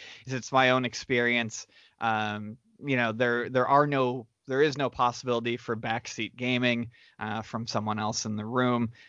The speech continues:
Um, it's just what you're doing. I like that it's separate sometimes from the, from the, um, you know, the big screen, from the social aspect of it. But I think another thing about the Game Boy that, um, and I think it's a,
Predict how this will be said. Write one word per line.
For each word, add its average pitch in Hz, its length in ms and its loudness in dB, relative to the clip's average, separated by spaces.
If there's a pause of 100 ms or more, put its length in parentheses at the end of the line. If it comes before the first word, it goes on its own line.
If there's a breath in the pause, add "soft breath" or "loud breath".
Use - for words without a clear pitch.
(120)
Um, 107 520 -2 (120)
it's - 340 0
just - 420 0
what 107 340 2
you're 110 300 0
doing. 104 360 0
I 107 100 4
like 123 280 2
that 120 180 4
it's - 240 -2
separate 120 520 0
sometimes 110 540 -2
from 107 340 -4
the, 104 260 -8 (400 soft breath)
from 110 280 -2
the, 107 240 -6
um, 101 340 -12 (260)
you 123 140 -2
know, 110 100 0
the 117 120 -2
big 110 260 2
screen, 107 480 -2
from 110 240 -4
the 104 80 -6
social 101 440 -2
aspect 98 520 -4
of - 160 -8
it. - 200 -10 (380 loud breath)
But 156 120 6
I - 20 8
think 180 200 4
another 160 280 4
thing 156 240 0
about 135 220 2
the 120 80 0
Game 156 260 2
Boy 131 240 6
that, 110 320 2 (1500)
um, 117 540 -4 (640 loud breath)
and 127 100 0
I 117 60 2
think 139 240 0
it's 113 120 -6
a, 120 80 -6